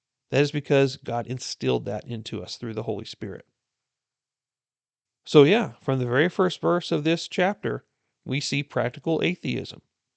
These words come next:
There is no God. And that is just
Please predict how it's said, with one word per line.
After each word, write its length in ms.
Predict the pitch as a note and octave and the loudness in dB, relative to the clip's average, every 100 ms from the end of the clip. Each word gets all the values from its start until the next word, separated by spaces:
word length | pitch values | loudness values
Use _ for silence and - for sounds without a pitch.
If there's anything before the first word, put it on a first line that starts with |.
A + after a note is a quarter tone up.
| _ _ - | _ _ -12
There 160 | A2 | -6
is 120 | C3 | -2
no 120 | E3+ F3 | 0 0
God. 360 | G#3 - - _ _ _ _ _ _ _ _ | 0 0 -6 _ _ _ _ _ _ _ _
And 160 | - B2 | -10 -4
that 200 | A#2 B2+ | 0 0
is 120 | A#2+ | 0
just 300 | C#3 C#3 - | 0 0 -2